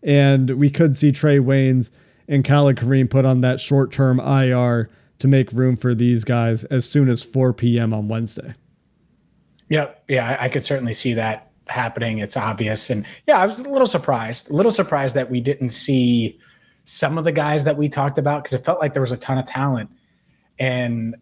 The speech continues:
Speaker 2: I think that's the thing is teams, the way they view it, they may say, "Oh, we're okay here," in, in the Bengals specifically, "We're okay in these areas, but look, we need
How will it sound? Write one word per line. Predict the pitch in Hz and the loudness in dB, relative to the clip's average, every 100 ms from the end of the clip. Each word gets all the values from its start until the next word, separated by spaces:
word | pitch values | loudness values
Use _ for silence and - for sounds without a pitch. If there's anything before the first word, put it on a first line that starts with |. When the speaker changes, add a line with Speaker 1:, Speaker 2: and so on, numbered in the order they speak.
| _ _ _ _ _ | _ _ _ _ _
Speaker 2:
I | 147 | -4
think | 147 240 240 | -2 -4 -2
that's | 175 160 - | -2 -2 -4
the | 131 | -2
thing | 139 131 | 0 0
is | 104 - | -2 -4
teams, | 165 175 139 | -2 0 0
the | 123 | 0
way | 123 | 0
they | 147 156 | 2 0
view | 120 135 143 | 0 0 0
it, | 107 - _ _ _ _ _ _ | -2 -10 _ _ _ _ _ _
they | 131 165 | -2 0
may | 160 | 2
say, | 139 139 127 | 0 0 0
"Oh, | 131 160 | 0 0
we're | 120 160 135 | 2 2 2
okay | 113 131 139 | 0 0 0
here," | 117 95 90 _ _ _ | -2 -6 -10 _ _ _
in, | 127 127 113 | -4 -2 -4
in | 120 | -4
the | 107 | -2
Bengals | 131 127 120 | -2 -2 -4
specifically, | - - 139 - - | -6 -6 -4 -6 -4
"We're | 110 156 | 0 0
okay | 156 143 | 0 -2
in | 135 | 0
these | 123 110 | 0 0
areas, | 135 135 - | 0 -2 -4
but | 110 110 | -10 -4
look, | 135 - - _ _ _ _ - | -4 -4 -16 _ _ _ _ -4
we | 175 | -2
need | 143 123 147 143 107 | 0 0 0 0 -2